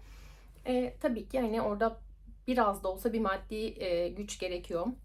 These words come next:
Her ne kadar işte hibe veriliyor olsa vesaire de olsa, yani o hibe gittikten belli bir süre sonra hatta dönüşünüzü bile bulabiliyordu. En azından ben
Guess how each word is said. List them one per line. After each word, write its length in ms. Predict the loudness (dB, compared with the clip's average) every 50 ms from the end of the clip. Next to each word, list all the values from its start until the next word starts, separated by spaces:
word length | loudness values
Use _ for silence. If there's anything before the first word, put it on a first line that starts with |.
| -2
Her 180 | 2 2 2 2
ne 80 | 2
kadar 240 | -2 0 -2 -2 -2
işte 180 | -2 -6 -8 -8
hibe 400 | -8 -8 -10 -6 0 0 0 0
veriliyor 340 | 0 -4 -6 -4 -2 0 0
olsa 280 | 0 0 -2 -6 -4
vesaire 560 | -4 -4 -4 -4 -4 -4 -2 -2 -2 -2 0
de 180 | 0 0 0 0 -4 -16 -18 -18 -18 -18 -18 -16 -6 -2
olsa, 400 | 0 0 0 0 -2 -2 0 0
yani 240 | 0 0 0 0
o 120 | -2 -2 -4
hibe 400 | -4 -6 -6 -4 0 0 0 0 -2 -8 -14 -18 -18 -20 -20 -16 -8
gittikten 540 | -8 -8 -8 -8 -10 -4 -2 0 2 2 0
belli 240 | 0 -2 -4 -6 -4
bir 60 | -6
süre 240 | -6 -4 -2 -4 -2
sonra 240 | -2 -2 -4 -4
hatta 320 | -4 -4 0 2 2 2 2
dönüşünüzü 520 | 0 -2 0 -2 0 0 0 0 -2 -4
bile 180 | -2 -2 -4 -4
bulabiliyordu. 760 | -2 -4 -4 -4 -4 -6 -6 -4 -4 -4 -4 -4 -4 -4 -4
En 100 | -4 -4
azından 380 | -4 -4 -2 -4 -4 -4 -4 -4
ben 140 | -4 -4